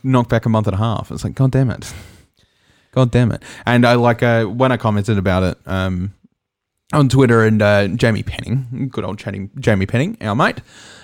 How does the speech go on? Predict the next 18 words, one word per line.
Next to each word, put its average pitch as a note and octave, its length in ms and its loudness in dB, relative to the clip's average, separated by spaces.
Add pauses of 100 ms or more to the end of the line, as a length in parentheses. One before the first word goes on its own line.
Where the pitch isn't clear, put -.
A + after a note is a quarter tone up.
(120)
um, B2 300 2
he B2 180 0
said, A2+ 300 0
uh, G#2+ 80 2
you G#2 200 2
know, G2+ 120 2
"This G#2 160 0
happened G2+ 280 -2
with G2 120 0
Champions G2+ 400 -2
Path." F#2+ 300 -2
And A#2+ 100 2
I'm A#2+ 60 2
like, B2+ 180 2
"Yeah, G3 160 4
I F3+ 60 2
get E3 220 2
it. G#2+ 220 -2